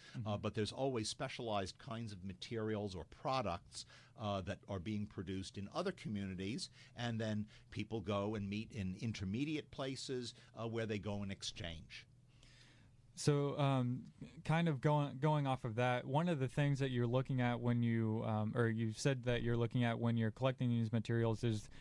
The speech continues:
Speaker 1: is the chronology of, of these materials.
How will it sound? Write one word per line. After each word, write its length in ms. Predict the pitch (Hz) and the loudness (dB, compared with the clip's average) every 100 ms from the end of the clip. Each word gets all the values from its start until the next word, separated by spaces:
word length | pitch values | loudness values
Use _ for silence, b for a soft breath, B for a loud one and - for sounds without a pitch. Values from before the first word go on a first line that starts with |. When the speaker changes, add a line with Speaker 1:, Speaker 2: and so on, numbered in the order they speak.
| B | B
Speaker 1:
is 120 | 135 | 0
the 100 | 131 | 2
chronology 800 | 123 127 117 123 120 113 113 113 | 2 2 4 4 2 2 2 4
of, 220 | 110 107 101 - - | 4 2 0 -4 0
of 200 | 117 110 | 2 4
these 160 | 113 | 2
materials. 720 | 113 - 113 110 110 107 - | 2 2 4 4 4 2 -2